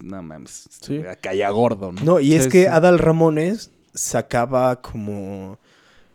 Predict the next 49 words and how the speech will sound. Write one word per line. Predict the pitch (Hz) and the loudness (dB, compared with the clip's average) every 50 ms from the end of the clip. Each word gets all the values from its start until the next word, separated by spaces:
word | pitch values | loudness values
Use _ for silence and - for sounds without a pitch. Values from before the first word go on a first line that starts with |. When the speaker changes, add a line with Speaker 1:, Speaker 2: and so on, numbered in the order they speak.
| _ _ _ _ _ _ - | _ _ _ _ _ _ -8
Speaker 2:
un | 180 160 143 | -6 -6 -2
tanto | - 165 160 165 165 - 165 | 0 2 2 2 4 6 6
el | 151 143 | 6 8
lado | 143 139 143 143 143 - - - | 6 6 6 6 4 2 0 0
cómico, | - 147 139 143 147 135 113 - - 139 147 190 208 226 180 - - - | 2 2 4 4 2 0 0 0 0 0 0 0 -6 -14 -20 -20 -4 -2
pero | 143 120 113 | 0 0 2
luego | 113 117 127 151 165 | 2 2 2 2 0
sí, | - - 156 151 | 0 -2 -4 0
sí | 139 147 147 139 | 4 4 4 4
les | 139 143 127 - | 4 2 0 0
preguntaba | - 123 113 107 107 - 117 127 | 0 0 0 0 -2 -2 -4 -4
como | - - 143 117 110 | -2 -4 -4 -2 -2
alguna | 110 110 120 123 123 120 | -2 -4 -4 -4 -4 -4
cosa | - 123 113 - 113 | -4 -8 -6 -6 -4
Speaker 1:
Ajá. | 117 120 123 123 120 117 113 110 | -2 0 0 0 0 -2 -2 -2
Speaker 2:
importante | - - 110 110 - 127 113 113 117 139 | -4 -4 -6 -4 -6 -6 -6 -4 -4 -4
y | 127 | -4
era | 123 117 | -4 -6
como, | - 107 101 | -8 -12 -14
"Ah, | 98 101 | -14 -16
cabrón". | - - 104 110 - 123 | -16 -18 -18 -16 -12 -2
Speaker 1:
Yo | 180 247 269 | 0 0 0
recuerdo, | - 339 - - 330 294 - | 0 -2 -2 0 2 2 4
no | 226 233 254 | 4 4 2
sé | - - 294 | 2 2 0
si | - - 240 - | 0 0 0 0
fue | - 208 208 | 2 2 2
actuado, | 208 - - - 170 160 175 185 185 180 180 | 2 2 2 2 4 4 6 4 2 2 0
pero | 151 131 127 | -2 -2 -2
recuerdo | 127 131 - 160 165 160 | -4 -4 -4 -6 -6 -4
que | - 165 | -4 -6
un | 170 175 | -4 -4
güey | 156 156 160 | -2 -4 -4
que | - - | -6 -8
se | - 143 | -8 -8
emputó | 127 127 - 117 107 - _ - 113 110 113 117 | -8 -8 -8 -10 -10 -10 _ -6 -4 -4 -4 -4
y | 113 | -6
aventó | 107 104 101 98 - 104 | -6 -8 -8 -10 -10 -10
las | 101 101 - | -10 -6 -2
Speaker 3:
Ah, | 135 131 135 135 | 2 2 4 4
era, | 139 135 | 2 2
Speaker 1:
cosas. | 135 143 147 | 4 4 6
Speaker 3:
era | 151 156 | 6 6
Speaker 2:
Ah, | 160 | 6
Speaker 3:
actuado. | 151 131 127 - 156 | 4 6 6 6 6
Speaker 2:
sí, | 156 | 6
un | 170 165 165 - | 4 4 4 6
poeta, | - 170 147 135 143 143 - 147 127 | 6 8 8 6 4 2 2 0 0
güey. | 113 104 104 107 104 98 104 110 | 0 -2 -6 -8 -8 -10 -10 -14